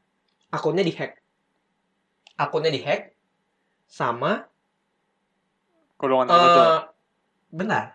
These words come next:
Speaker 1: Sama se-, seseorang, gue lupa, pokoknya seseorang atau apa,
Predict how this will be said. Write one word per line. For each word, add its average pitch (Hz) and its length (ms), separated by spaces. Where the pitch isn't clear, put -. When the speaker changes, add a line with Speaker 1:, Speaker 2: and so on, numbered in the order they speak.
Speaker 1:
Sama 175 640
se-, - 240
seseorang, 185 960
gue 175 240
lupa, 156 320
pokoknya 202 240
seseorang 208 480
atau 160 80
apa, 156 400